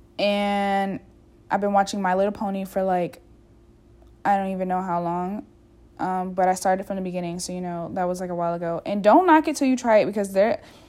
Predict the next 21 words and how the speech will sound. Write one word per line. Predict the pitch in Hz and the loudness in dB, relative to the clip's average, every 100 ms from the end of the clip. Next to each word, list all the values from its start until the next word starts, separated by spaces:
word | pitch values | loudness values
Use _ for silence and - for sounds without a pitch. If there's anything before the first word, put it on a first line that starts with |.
| - - | -20 -16
that | - 208 277 | 2 4 6
show | 339 339 | 6 6
is | - 190 196 | 4 0 0
slept | - - 202 202 202 233 - - - - _ _ - - - - | -4 -6 -4 2 4 2 -2 -18 -18 -20 _ _ -20 -20 -16 -4
on. | 196 185 165 - | -2 -2 -2 -4
It's | 185 | -8
really | 180 190 214 | -4 -4 -2
good. | 190 185 180 - - | 2 2 2 -4 -10
And | - 240 269 233 202 190 208 - - - _ _ | -4 0 2 0 -2 -4 -6 -10 -20 -20 _ _
I | 190 214 | 2 2
started | 214 208 202 | 2 2 2
watching, | 196 190 - 190 180 180 - | 0 -2 -6 -8 -6 -8 -8
um, | 190 185 180 175 170 202 - - _ _ _ _ - - _ _ _ - - - 175 | -6 -4 -4 -6 -10 -12 -18 -20 _ _ _ _ -20 -20 _ _ _ -20 -20 -18 -2
like, | 190 185 - | 0 0 -4
for | - 196 | -10 -6
the | 190 | -2
first | 202 202 | -2 -2
time | 202 190 | -4 -4
ever, | 190 175 180 | -4 -2 -4
straight | - 185 - - | -6 -8 -8 -4
through, | 254 254 247 247 | 0 2 0 -2